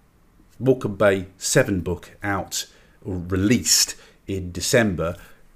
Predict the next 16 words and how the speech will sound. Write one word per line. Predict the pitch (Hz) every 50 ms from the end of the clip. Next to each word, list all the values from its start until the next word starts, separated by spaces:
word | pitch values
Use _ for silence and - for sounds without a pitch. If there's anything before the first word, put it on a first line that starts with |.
| _ _ _ _ _ _
then | - 104 104 101 92 92 95 82 - - - - _ _ _ _ _ _
January, | - 123 120 123 131 127 123 117 117 117
February | - - - 123 110 90 90 95 87 87 90 90 87 90 - _
for | _ - 110
the | 98 98
next | 101 101 - - - - - - _ _ _ _ _ _ _ _ _ _
two | - - 104
instalments, | 92 82 - - - 107 95 87 82 80 85 85 76 -
and | 95 90 87
then | 90 90 90 92
March | 101 120 117 98 85 82 78 - - - - - - - _ _ -
would | 104 98 -
be | - 98 95 92 90 87 - - _ _
the | - 82
box | 92 92 - - - -
set, | - 78 - - - -